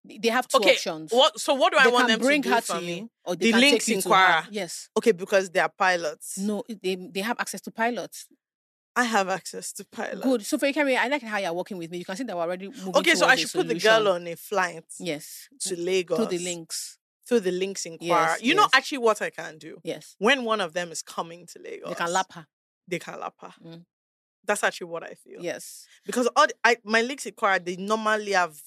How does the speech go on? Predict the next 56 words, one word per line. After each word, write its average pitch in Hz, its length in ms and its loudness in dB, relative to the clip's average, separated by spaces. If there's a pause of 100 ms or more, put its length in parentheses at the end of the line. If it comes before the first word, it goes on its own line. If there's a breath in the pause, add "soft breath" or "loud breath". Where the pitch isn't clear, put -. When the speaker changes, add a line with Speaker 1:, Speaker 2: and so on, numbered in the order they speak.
Speaker 2:
um, 156 220 0
Speaker 1:
No, 349 160 6
but 285 160 4
okay, 190 80 6
do 233 60 4
you - 80 4
Speaker 2:
budget 392 80 2
Speaker 1:
know 311 80 2
Speaker 2:
for 240 120 6
Speaker 1:
what? 190 100 4
Speaker 2:
assistant, 202 720 0 (480)
and 185 140 2
they've 190 120 4
not 220 140 0
given 185 300 -6
those 175 160 -6
people 170 320 -10
any 170 180 -12
assistance. - 280 -10
Speaker 1:
No, 277 120 4
but 262 80 2
on 254 120 2
a 254 40 4
serious 277 380 0
note, 196 160 -6
Fekemi 247 520 0
wants 196 240 -4
a 180 100 -10
banging 170 680 -6 (340 soft breath)
Speaker 2:
I 302 260 8
Speaker 1:
jumpsuit 311 100 -2
Speaker 2:
need, 370 240 4
Speaker 1:
maker. 165 140 0
Speaker 2:
do 302 100 -2
you 359 60 2
know 302 180 6
Speaker 1:
Can 208 80 8
Speaker 2:
what? 190 100 4
Speaker 1:
people 320 220 2
send 247 380 0
D 214 100 -4 (100)
Ms 214 140 -6
Speaker 2:
Le-, 233 60 4
Speaker 1:
to 220 80 -2
Speaker 2:
let 180 40 -6
Speaker 1:
their - 120 6
Speaker 2:
me - 60 2
tell 302 140 2
you, - 20 4
Speaker 1:
Say - 40 2
What 277 100 0
I 262 60 4
Speaker 2:
one 381 80 4
Speaker 1:
Said 294 140 4
Speaker 2:
of 196 120 -4
my, 175 180 0